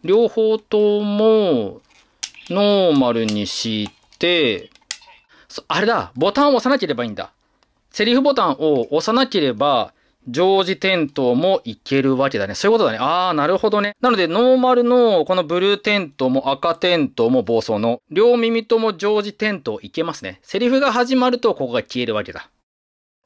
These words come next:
あ、ちょっと待って、でも消えた。一瞬で説明が覆った。これはじゃあ、右側は常時点灯いけないわけか。そういうことか。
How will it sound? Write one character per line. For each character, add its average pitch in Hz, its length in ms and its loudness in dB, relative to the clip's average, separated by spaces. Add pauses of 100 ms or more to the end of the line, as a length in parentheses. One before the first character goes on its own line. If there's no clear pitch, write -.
(120)
あ、 185 80 0
ち 208 40 2
ょ 233 100 2
っ - 40 -2
と 262 100 0
待 240 80 2
っ - 40 -4
て、 170 60 2
で 180 60 0
も 160 60 -4
消 196 220 -4
え - 20 -6
た。 214 200 -2 (140)
一 170 120 0
瞬 220 280 2
で 208 80 2
説 196 360 -2
明 170 280 0
が 170 220 0
覆 160 460 -2
っ 120 60 0
た。 123 100 -6
こ 214 140 0
れ 294 80 2
は 320 100 2
じ 277 80 0
ゃ - 20 0
あ、 - 80 -6 (300)
右 220 320 0
側 320 160 2
は 302 220 2
常 240 240 2
時 277 120 -6
点 277 180 -2
灯 117 140 -6
い 107 80 -12
け 214 200 -6
な 247 140 0
い 240 60 0
わ 226 140 -2
け 113 160 -10
か。 90 400 -14
そ 196 240 -4
う - 20 2
い 226 80 2
う 233 60 0
こ 214 160 -2
と 202 140 -4
か。 - 300 -8